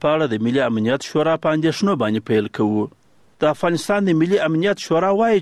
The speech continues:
چې د امریکایانو او طالبانو ترمنځ د سولې په تړون کې د نشي مواد موضوع نه یادول د اندېښنې وړ خبره ده. د امنیت شورا ویان جاوید فیصل وایي چې د بین الافغاني مذاکراتو په بهیر کې به د افغان دولت او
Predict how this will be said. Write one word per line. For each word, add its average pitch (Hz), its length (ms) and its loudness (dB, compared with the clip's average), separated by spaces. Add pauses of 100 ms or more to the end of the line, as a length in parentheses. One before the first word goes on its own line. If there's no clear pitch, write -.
چې 110 120 -4 (480)
د - 0 - (100)
امریکایانو 139 580 2
او 131 160 0
طالبانو 135 480 0
ترمنځ 143 320 2
د 113 140 2
سولې 160 320 2
په 123 120 -2
تړون 117 320 2
کې 220 100 0 (360)
د 113 140 2
نشي 151 220 2 (100)
مواد 135 240 2 (100)
موضوع 120 300 2
نه 131 100 2
یادول 127 480 2
د - 20 4 (100)
اندېښنې 110 420 0 (100)
وړ 190 120 0 (100)
خبره 107 420 -2
ده. 104 100 0 (640)
د - 20 -4 (100)
امنیت 190 360 0
شورا 185 320 0
ویان 175 340 0
جاوید 135 340 -2
فیصل 180 360 0
وایي 202 320 2
چې 104 100 -4 (540)
د 123 160 0
بین 147 160 4
الافغاني 131 540 0
مذاکراتو 135 560 -2
په 113 100 0
بهیر 143 240 2
کې - 160 -12
به 160 160 2
د 107 140 0
افغان 147 280 0
دولت 139 300 -2
او 110 40 -2